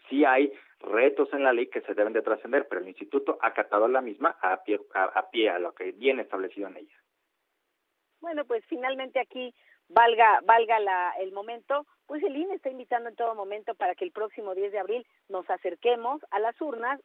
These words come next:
Speaker 2: a todo el, el trabajo que ustedes están preparando para que vaya-, vayamos a votar por esta revocación de mandato de si sigue el presidente de la República o no,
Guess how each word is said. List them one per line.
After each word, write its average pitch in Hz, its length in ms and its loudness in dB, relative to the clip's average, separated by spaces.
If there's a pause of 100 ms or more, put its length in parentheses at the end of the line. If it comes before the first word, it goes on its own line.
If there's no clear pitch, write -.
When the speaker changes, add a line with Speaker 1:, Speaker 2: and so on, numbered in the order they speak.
Speaker 2:
a 170 80 -6
todo 202 240 -2
el, 233 100 -2 (140)
el 185 140 -4
trabajo 202 340 -2
que 185 60 -20
ustedes 208 240 -6
están 214 180 -4
preparando 233 500 0 (220)
para 175 200 -2
que 180 140 -6
vaya-, 190 380 0
vayamos 196 400 0
a 208 60 2
votar 185 320 -2
por 175 180 -2
esta 180 160 -4
revocación 185 480 -4
de 208 60 -4
mandato 226 440 0 (280)
de 185 280 6
si 185 220 -8 (400)
sigue 269 220 6
el 214 80 -2
presidente 202 500 -4
de 190 80 2
la 185 100 2
República 226 640 -2
o 185 140 -2
no, 233 240 2